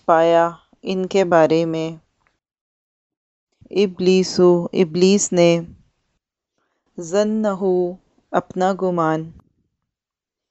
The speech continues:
فاتبعوا، پس انہوں نے پیروی کی اس کی،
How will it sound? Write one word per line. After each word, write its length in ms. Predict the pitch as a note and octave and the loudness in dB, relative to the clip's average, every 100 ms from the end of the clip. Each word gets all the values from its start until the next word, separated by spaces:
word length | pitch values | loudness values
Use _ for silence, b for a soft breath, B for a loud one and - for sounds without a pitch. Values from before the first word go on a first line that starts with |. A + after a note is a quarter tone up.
| _ _ _ _ _ _ _ _ - | _ _ _ _ _ _ _ _ 0
فاتبعوا، 920 | A3+ _ - F3+ F3 E3+ F3+ F3+ F3+ F3 - _ - - | 0 _ 4 6 6 4 2 0 0 -4 -14 _ -6 2
پس 160 | G#3 - - | 2 0 -4
انہوں 420 | F#3 F#3+ G3 G#3 | -4 -4 -2 -2
نے 160 | G3 F#3+ - | 0 -4 2
پیروی 460 | F3+ E3 E3+ F#3 F#3+ | 4 6 2 -4 -6
کی 180 | - F3 E3 | -4 -2 -2
اس 180 | D#3+ - | -4 -8
کی، 200 | F3+ F3 | -6 -6